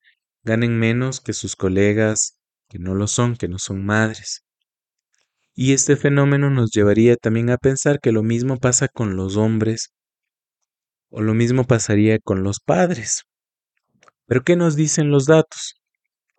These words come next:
En este episodio vamos a hablar de un estudio titulado The Well-Being of Childless Men and Fathers in Midlife. El bienestar de hombres sin hijos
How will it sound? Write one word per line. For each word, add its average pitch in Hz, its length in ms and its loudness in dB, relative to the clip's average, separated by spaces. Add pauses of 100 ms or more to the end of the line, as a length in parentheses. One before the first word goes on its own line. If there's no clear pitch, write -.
(760)
En 143 80 -2
este 165 180 0
episodio 160 360 4
vamos 147 260 2
a - 20 2
hablar 120 240 2
de 127 80 -2
un 127 120 -4
estudio 120 600 -4 (220)
titulado 110 800 0 (440)
The 101 240 -2
Well-Being 127 720 2 (120)
of 101 180 -10 (300)
Childless 113 640 0
Men 101 320 -6 (380)
and 95 160 -10 (120)
Fathers 107 580 -6
in 98 180 -8
Midlife. 95 640 -6 (640)
El 95 180 -6
bienestar 98 880 -4
de 101 200 0
hombres 127 400 -2
sin 117 220 -4
hijos 113 540 -8